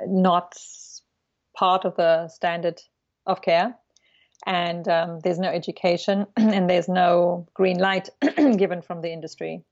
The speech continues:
um, to be able to include that. So they kind of have their hands tied very often. So unless you break out of that and you really become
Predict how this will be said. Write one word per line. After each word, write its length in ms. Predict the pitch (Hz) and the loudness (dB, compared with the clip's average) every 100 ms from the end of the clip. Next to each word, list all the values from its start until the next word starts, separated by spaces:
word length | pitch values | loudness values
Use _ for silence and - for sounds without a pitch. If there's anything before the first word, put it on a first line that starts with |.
| - | -10
um, 380 | 180 170 165 165 | -8 -6 -8 -10
to 140 | - 170 | -8 -2
be 100 | 175 | 0
able 220 | 175 165 | 0 -2
to 120 | 175 | -6
include 380 | 165 - 165 165 | -8 -2 -2 0
that. 320 | - - - | 0 -2 -6
So 540 | - 175 165 165 165 170 | 2 4 6 6 2 2
they 260 | 170 170 165 | 2 2 0
kind 280 | - 170 | -2 -2
of 120 | 170 - _ _ _ _ _ _ _ | -2 -4 _ _ _ _ _ _ _
have 180 | 208 175 | -4 -2
their 120 | 175 | -2
hands 320 | 165 170 165 | -4 -8 -10
tied 400 | _ 160 156 156 - | _ -14 -12 -14 -8
very 200 | 170 160 - | -6 -4 -6
often. 380 | 156 - 175 - _ _ _ _ | -6 -6 -8 -10 _ _ _ _
So 160 | 180 | 2
unless 320 | 170 180 175 | 2 2 0
you 60 | 185 | -2
break 280 | 175 170 175 | 2 2 4
out 260 | 175 196 | 2 2
of 140 | 196 - | -2 0
that 300 | 165 165 160 | 0 0 -4
and 160 | 165 160 | -6 -6
you 80 | |
really 220 | 160 160 160 | -6 -4 -6
become 600 | 160 - 170 165 165 | -6 -4 -4 -4 -8